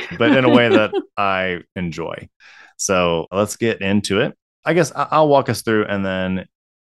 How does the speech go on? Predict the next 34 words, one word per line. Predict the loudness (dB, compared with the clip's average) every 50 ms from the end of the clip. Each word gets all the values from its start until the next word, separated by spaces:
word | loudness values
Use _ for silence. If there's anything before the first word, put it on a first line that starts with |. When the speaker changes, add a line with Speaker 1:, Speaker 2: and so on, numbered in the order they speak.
| _ _ _ -20 -12 -8
Speaker 1:
you | -4 -2 0 0 -2 -2
stop | -2 -2 -2 -2 -4 -4
us, | -8 -8 -8
Tori, | -8 -8 -8 -6 -6 -8 -10
if | -12 -12
we | -12 -10
want. | -8 -8 -10 -10 -14 _ _ _ _ _ _ _ -14
Speaker 2:
I'm | -10 -10
into | -10 -10 -10 -12 -12 -12
it. | -12 -14 _ _ _ _ _
Speaker 1:
So | -8 -2 0 0 2
this | 2 2 2 2 4
is | 4 4 2 0
First | -2 0 0 0 2 2 0
Samuel | 2 2 2 2 2 0 0
twenty-eight. | -2 -2 -2 -2 0 0 0 -2 -4 -6 -10 -18 -20 _ _ _ _
And, | -2 0 0 2 2 0 0 0 0 0 0 -2 -2 -2
you | -4 -4
know, | -4 -2
David's | 0 0 2 2 4 4 4 4 2 2 0 -4 -2 0
already | 2 2 4 4
been | 4 2 2
anointed, | 2 2 2 0 0 -2 -4 -6 -4
you | -2 0
know, | 0 0 -2 -6 _ _
like, | -4 -4 -4 -4 -8 -18 _ _ _ _ _ _ _ _ _ _
Samuel's | -10 -8 -8 -6 -4 -2 0 2 2 2 4 4 4 4 4 4 4 2 0 -2
kind | -4 -2 -2 -2
of | -2
like | -4 -6 -6
the | -6 -6
big | -6 -6 -4 0
prophet | 2 2 2 2 2 0 0 2
guy. | 2 2 4 4 2 2 2 0 -2